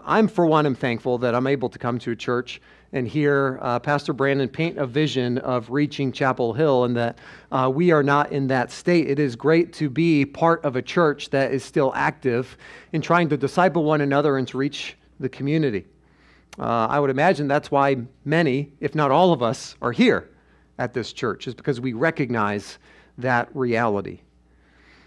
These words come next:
Uh, but as we look at the state of things, when Jesus came and he began his ministry, uh, they were really in that kind of state,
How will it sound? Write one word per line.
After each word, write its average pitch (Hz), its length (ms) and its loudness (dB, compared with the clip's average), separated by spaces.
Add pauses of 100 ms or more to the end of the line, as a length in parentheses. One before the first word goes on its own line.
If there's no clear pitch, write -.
(320)
Uh, 120 200 0
but 156 520 2
as 147 160 0
we 170 100 2
look 220 300 4
at 180 180 4
the 160 80 2
state 208 480 2
of 156 160 0
things, 143 460 0
when 147 160 0
Jesus 196 420 0
came 147 340 0
and 131 120 -2
he 220 180 0
began 165 340 2
his 175 220 2
ministry, 151 560 0 (320)
uh, 139 160 0
they 175 180 4
were 208 280 6
really 180 680 4 (300)
in 170 220 2
that 185 240 4
kind 185 200 2
of 165 80 0
state, - 460 0